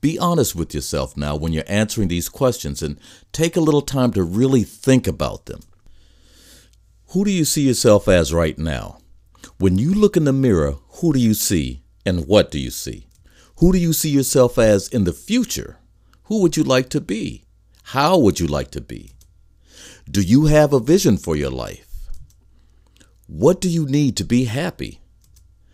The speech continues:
What kind of people are in your circle of friends? What do people think about you? Does what people think about you change the way that you feel about yourself?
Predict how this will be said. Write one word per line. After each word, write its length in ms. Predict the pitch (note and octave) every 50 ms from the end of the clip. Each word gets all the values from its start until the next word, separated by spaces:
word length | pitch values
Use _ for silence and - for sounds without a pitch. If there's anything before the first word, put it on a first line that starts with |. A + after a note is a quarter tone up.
| _ _ _ _ _
What 320 | - D2+ G2+ E3+ G3+ -
kind 200 | - A#3+ B3 A3
of 160 | G3 - - -
people 640 | - - F3+ F#3+ F#3 - D#2 B1 - - - - _
are 120 | F2+ F#2 -
in 180 | A2+ A#2 G#2+
your 120 | G2+ F#2 F2
circle 420 | - - - A#2+ G2 - F#2+ E2
of 120 | D#2 -
friends? 760 | - - - G#2+ F2 C#2+ A#1 - - - - - - - - - _ _ _ _ _ _ - - - - - _ _ _ _ _
What 320 | - - F2+ C#3 F#3+ F#3+
do 100 | - G#3
people 320 | F3+ - F3+ E3 - F3 E3+
think 260 | - F#3+ G#3+ A#3+ -
about 400 | A#2+ - - B1+ G#1 - - -
you? 180 | - - - _ _ _ _ _ _ _ _ - _ _ _ _ _ _ _ _ - -
Does 240 | - A2+ G2+ -
what 340 | D#2 C#2+ F2+ C#3 G3 G3 -
people 260 | - G3+ F#3+ - E3
think 260 | D3+ - D#3+ D#3 D3 D3+
about 400 | B2+ - B2+ A2 G#2+ - - -
you 100 | F2 D#2
change 480 | - - - C#3 C#3+ C#3+ D3 C3+ A2+ -
the 80 | A#2
way 180 | G#2+ B2+ C3 B2
that 220 | G2+ G2 E2 -
you 160 | - A#2 B2
feel 280 | A2+ - - A#2+ A2 G2
about 320 | F#2 - G2+ F2+ E2 -
yourself? 680 | - F2 D#2 - - - A2+ D2+ - - - - - -